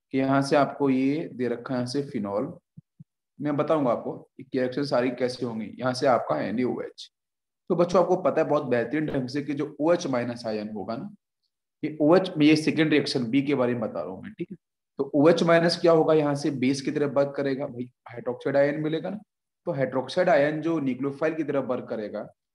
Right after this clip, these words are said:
एक base की तरह यहाँ पे work करेगा, वो यहाँ से निकालेगा most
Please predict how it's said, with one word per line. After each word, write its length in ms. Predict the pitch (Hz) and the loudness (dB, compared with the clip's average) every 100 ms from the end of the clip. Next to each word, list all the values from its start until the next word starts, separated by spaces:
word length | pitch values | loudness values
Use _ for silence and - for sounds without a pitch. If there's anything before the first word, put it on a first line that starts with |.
| _ | _
एक 180 | 139 127 | -6 0
base 240 | 139 165 | 2 2
की 120 | 165 185 | 2 2
तरह 140 | 160 | 2
यहाँ 160 | 139 135 | 2 0
पे 100 | 139 | -2
work 260 | 123 123 | -2 -2
करेगा, 360 | 120 110 107 127 - _ _ | -4 -6 -6 -8 -10 _ _
वो 80 | 131 | -2
यहाँ 240 | 123 127 147 | 0 0 0
से 120 | 175 | 0
निकालेगा 440 | 165 143 139 147 151 | -2 0 2 2 0
most 380 | 131 139 147 | 0 -4 -4